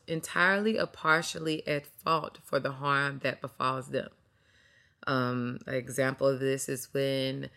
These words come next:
grown men date or make advances to little girls or young women, and the girl is blamed for being too grown. Or when women wear whatever they want and get harassed, but then get blamed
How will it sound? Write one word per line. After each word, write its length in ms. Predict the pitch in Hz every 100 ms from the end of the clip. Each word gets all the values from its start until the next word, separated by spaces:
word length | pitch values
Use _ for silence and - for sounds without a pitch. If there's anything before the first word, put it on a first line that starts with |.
| - _
grown 420 | - 127 131 147
men 400 | 151 175 180 160
date 400 | 143 143 143 160 -
or 140 | 135
make 260 | 127 131 143
advances 580 | 143 135 139 147 170
to 140 | - 151
little 200 | 156 160
girls 480 | 151 165 175 160 151
or 40 |
young 280 | 147 165 160
women, 400 | 170 185 151 147
and 140 | 139
the 60 | 135
girl 340 | 131 135 143
is 120 | 135
blamed 540 | 131 135 139 135 135 139
for 160 | 143
being 420 | 143 135 135 131 135
too 240 | - 139
grown. 580 | 143 135 143 131 - 196 - _ - - _
Or 120 | 143
when 200 | 139 135
women 380 | 147 156 139 131
wear 160 | 147
whatever 320 | 139 131 131 127
they 200 | 127 123
want 500 | 135 156 175 170 -
and 140 | 147
get 160 | 127 127
harassed, 760 | 131 123 156 202 196 156 156 -
but 160 | 139
then 600 | 139 135 135 131 131 117 -
get 260 | - 131 -
blamed 840 | 147 156 170 143 120 107 - -